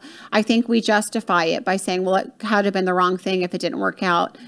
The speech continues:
That's not always the case. That's why it's super important. Sometimes it is that case, but sometimes it's not. So it's super important that we always show up. But yes,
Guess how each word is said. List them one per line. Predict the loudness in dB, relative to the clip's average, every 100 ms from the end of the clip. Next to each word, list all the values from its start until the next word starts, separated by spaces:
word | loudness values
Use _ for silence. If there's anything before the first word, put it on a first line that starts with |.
| -8
That's | -4 0
not | 2 4
always | 4 2 -2
the | -4
case. | 0 2 0 -4 -10 -6
That's | -4 -4 -2
why | 0
it's | 0 -4
super | -2 -2 -2 0
important. | 0 -2 -4 -2 -2 -2 -2 -4
Sometimes | 0 2 4 4 4
it | 4
is | 4 4
that | 0
case, | 4 4 4 2 -8 -12 -4
but | -2
sometimes | 0 0 2 0 0
it's | -2 0
not. | 2 2 0
So | -2
it's | -2
super | 0 0 2 0
important | 0 0 -2 0
that | -2
we | 2 4
always | 4 2 0
show | 0 0 2
up. | 2 0 -2 -12 -8 2
But | 4
yes, | 6 4 4 0